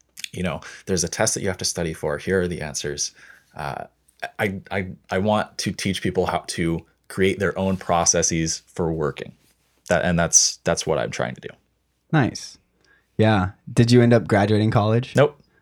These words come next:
Speaker 2: Yeah.
Speaker 1: Dropped out after three semesters.
Speaker 2: It's one of those things, I, I look at it, back at it now, and, like, I gained a, quite a bit from it, but I graduated college and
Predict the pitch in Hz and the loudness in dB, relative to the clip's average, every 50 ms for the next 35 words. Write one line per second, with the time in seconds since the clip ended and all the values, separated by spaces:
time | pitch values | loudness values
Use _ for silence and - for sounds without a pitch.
0 | _ _ 107 107 113 104 92 104 110 104 - 110 107 104 98 95 95 - 98 98 | _ _ 2 4 4 4 4 4 4 4 6 4 4 4 4 2 2 2 2 4
1 | 95 92 87 - 92 90 - - 87 87 - - 82 80 - - - _ _ _ | 4 2 2 0 -4 -4 -4 -4 -4 -4 -4 -6 -8 -8 -10 -14 -18 _ _ _
2 | _ _ _ _ - - 127 120 117 110 107 107 - 117 117 117 107 98 - - | _ _ _ _ 0 4 4 6 6 6 4 4 4 4 4 4 2 0 -2 -2
3 | - 101 104 104 101 98 - - - _ - 104 107 107 110 - 123 113 110 - | 0 2 4 4 4 4 2 -2 -8 _ 0 2 4 4 6 6 6 6 6 6
4 | 95 95 107 101 101 - 110 101 80 69 92 98 113 113 98 95 95 95 92 95 | 4 4 4 4 6 4 2 2 2 2 4 4 4 4 4 4 4 2 2 0
5 | - - - 107 104 101 - - 104 104 113 127 147 - 120 - - 156 143 147 | -2 0 -2 -2 -2 0 0 2 2 4 4 4 4 2 0 0 2 4 4 6
6 | 147 151 139 - 175 170 180 180 170 127 - 123 110 113 127 123 127 120 123 127 | 6 4 4 4 2 4 4 2 0 2 2 2 4 4 4 4 6 4 6 6
7 | 135 131 123 123 120 - 117 113 135 147 135 127 123 117 113 113 | 6 6 6 4 4 4 4 4 6 4 4 4 4 4 4 2